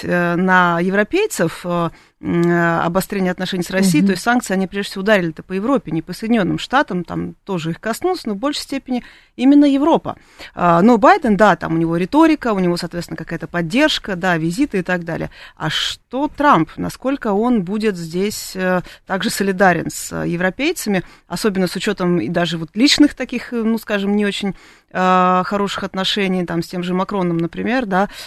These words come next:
Speaker 1: Э, ну, что касается Шольца, он, в общем, пока не успел как-то выстроить отношения, да, у них более-менее, э, так сказать, в одно время
Speaker 2: Нейтральные.
Speaker 1: сменились, да, так сказать, э, э, их, э, сроки каденции. Но, э, с учётом того, что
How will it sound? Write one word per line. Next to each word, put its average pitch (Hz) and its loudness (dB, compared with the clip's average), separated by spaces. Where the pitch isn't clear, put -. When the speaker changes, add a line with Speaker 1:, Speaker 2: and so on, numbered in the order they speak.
Speaker 1:
Э, 170 0
ну, 247 4
что - -10
касается 208 -4
Шольца, 214 -4
он, 185 -2
в - -2
общем, 180 -6
пока 185 -4
не 185 0
успел 330 -4
как-то - -6
выстроить 175 -4
отношения, 170 -2
да, 185 -2
у 196 0
них 175 -4
более-менее, 175 -2
э, 165 -6
так - -20
сказать, - -16
в 190 0
одно 208 6
время 214 4
Speaker 2:
Нейтральные. 170 0
Speaker 1:
сменились, 180 0
да, 185 -2
так 175 -10
сказать, - -12
э, 175 0
э, 170 0
их, 180 -2
э, 175 0
сроки 170 -2
каденции. 185 -2
Но, 196 2
э, - 0
с - -8
учётом 196 -2
того, 190 0
что 185 -2